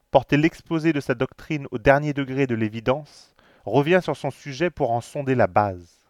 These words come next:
Ensuite, il enseigne qu'il est de notre devoir de donner une attention sérieuse à nos actions et à nos pensées intérieures secrètes. Il poursuit et dit qu'il faut faire tous nos efforts pour atteindre à cette solide vertu qui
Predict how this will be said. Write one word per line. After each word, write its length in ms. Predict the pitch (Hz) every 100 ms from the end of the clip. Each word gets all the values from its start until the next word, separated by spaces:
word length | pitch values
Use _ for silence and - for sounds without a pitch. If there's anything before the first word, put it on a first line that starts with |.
| _ _ _ _ _ _ _ _ _ _ -
Ensuite, 540 | 123 - 208 _ - _ _ _ -
il 160 | 131
enseigne 580 | 151 - 196 175 113 101 _
qu'il 180 | 156 175
est 60 |
de 80 | 156
notre 280 | 147 - 117
devoir 600 | 113 127 147 165 147 113
de 80 | 117
donner 280 | 165 175
une 140 | 180 160
attention 440 | 156 160 - 147
sérieuse 520 | - 156 143 165 147 -
à 80 | 117
nos 180 | 113 127
actions 420 | - - 165 170 _ -
et 80 | 127
à 80 | 135
nos 100 | 131
pensées 440 | 156 143 156 120
intérieures 500 | 131 131 123 127 -
secrètes. 420 | - 120 - 110 _ _ _ _ _ _ _ _ _ _ _ _ _ -
Il 120 | 156 135
poursuit 500 | 185 - - 214 - _ -
et 80 | 127
dit 140 | 180
qu'il 140 | 185 156
faut 160 | 156
faire 260 | - 156 -
tous 180 | - 214
nos 140 | 175
efforts 480 | 151 147 - 202 -
pour 260 | 139 - -
atteindre 360 | 156 185 160
à 60 | 139
cette 240 | - -
solide 420 | - 185 180 151
vertu 420 | 117 139 - 170
qui 120 | -